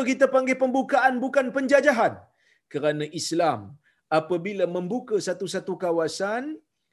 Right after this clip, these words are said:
mereka tidak ambil kekayaan di situ untuk dibawa kekayaan itu ke pusat.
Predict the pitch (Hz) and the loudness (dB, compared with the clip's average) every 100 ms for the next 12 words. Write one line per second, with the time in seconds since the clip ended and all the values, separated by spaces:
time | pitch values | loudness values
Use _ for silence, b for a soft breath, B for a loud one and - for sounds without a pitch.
0 | - 139 147 151 151 156 151 147 - 160 | -12 -4 -2 -2 -4 -6 -6 -6 -6 -8
1 | 165 - 143 151 151 156 156 147 143 139 | -10 -12 -12 -8 -6 -6 -8 -8 -10 -10
2 | 151 165 151 156 135 - 139 139 143 151 | -10 -8 -8 -8 -10 -10 -8 -6 -6 -6
3 | - - 143 - 139 139 139 135 143 135 | -8 -12 -14 -8 -6 -6 -10 -14 -14 -14
4 | 139 - 131 131 | -14 -12 -10 -8